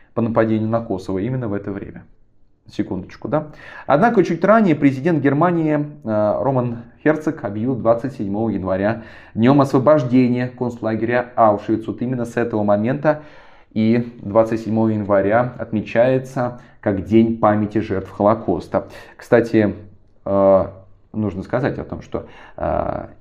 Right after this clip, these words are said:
поляки настаивают именно на наименовании концлагеря Аушвиц, а не Освенцим по имени территории, которая прилегала к этому лагерю.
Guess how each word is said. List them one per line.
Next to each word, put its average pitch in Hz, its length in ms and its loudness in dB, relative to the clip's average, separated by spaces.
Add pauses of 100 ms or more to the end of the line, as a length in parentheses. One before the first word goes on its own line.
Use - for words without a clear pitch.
(200)
поляки 127 720 2
настаивают 104 960 0
именно 143 360 0
на 113 360 0
наименовании 107 800 -2
концлагеря 107 680 -4
Аушвиц, 107 640 2
а 110 80 -2
не 110 120 0
Освенцим 107 640 -2
по 104 240 0
имени 101 380 -2
территории, 110 500 0
которая - 340 -6
прилегала 95 540 -2
к 85 120 -14
этому 95 260 -8
лагерю. 98 320 -6